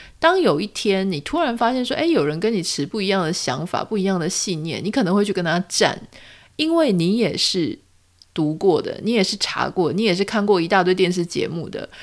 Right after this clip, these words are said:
所以这个时候我觉得他会有一个问题，就是让我们不知道我们有不知道的事情啊，我觉得这是其中一点。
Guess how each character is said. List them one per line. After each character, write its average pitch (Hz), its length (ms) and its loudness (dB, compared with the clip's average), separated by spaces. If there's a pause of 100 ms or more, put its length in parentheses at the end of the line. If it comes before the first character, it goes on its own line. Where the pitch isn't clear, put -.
(280)
所 - 200 0
以 277 280 2
这 - 160 0
个 320 100 2
时 - 160 0
候 240 160 2
我 156 140 4
觉 160 220 -2
得 160 340 -2 (160)
他 254 160 -4
会 262 140 2
有 156 60 2
一 - 20 -2
个 147 120 -2
问 185 220 2
题， 185 100 2
就 175 140 0
是 180 140 0
让 190 220 0
我 139 100 -4
们 101 220 -8
不 - 140 -8
知 156 260 -4
道 - 380 -4 (460)
我 - 220 -8
们 147 200 -4
有 165 120 0
不 196 160 -4
知 - 180 -6
道 143 220 -2
的 - 120 -8
事 - 240 -6
情 - 220 -12 (280)
啊， 190 120 -8
我 - 100 -10
觉 - 120 -4
得 240 60 -4
这 262 100 0
是 247 120 -2
其 185 140 -4
中 151 180 -4
一 160 40 -8
点。 - 200 -10